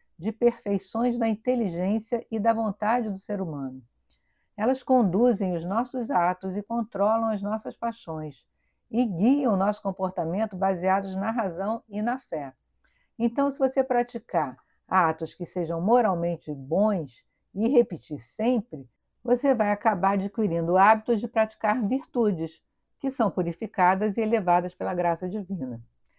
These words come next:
As virtudes cardeais foram adaptadas pela Igreja a partir do esquema de Platão.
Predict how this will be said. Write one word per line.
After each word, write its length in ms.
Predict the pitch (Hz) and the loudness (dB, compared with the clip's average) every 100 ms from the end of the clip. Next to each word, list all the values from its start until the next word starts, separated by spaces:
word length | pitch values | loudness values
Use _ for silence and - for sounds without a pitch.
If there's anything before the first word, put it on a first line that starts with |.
| _ _ - | _ _ -6
As 160 | 277 | 0
virtudes 440 | 269 247 - 196 - | 2 0 0 -4 -4
cardeais 640 | - 147 135 180 185 160 | -4 -2 2 4 4 0
foram 320 | - 208 220 | -4 -2 0
adaptadas 760 | 214 196 185 _ - 180 202 202 | 0 0 -2 _ 0 2 2 -2
pela 240 | - 214 | -4 -2
Igreja 600 | 214 160 170 156 135 135 - | 0 0 2 0 -2 -8 -6
a 100 | 165 | -4
partir 480 | - 170 - - 214 | -2 -2 -2 -4 -2
do 160 | 208 | 0
esquema 520 | 220 - - 170 180 175 | -2 -6 -4 -2 -2 -4
de 180 | 151 | -4
Platão. 580 | 233 262 269 - 165 135 | -2 -2 -2 -2 -2 -4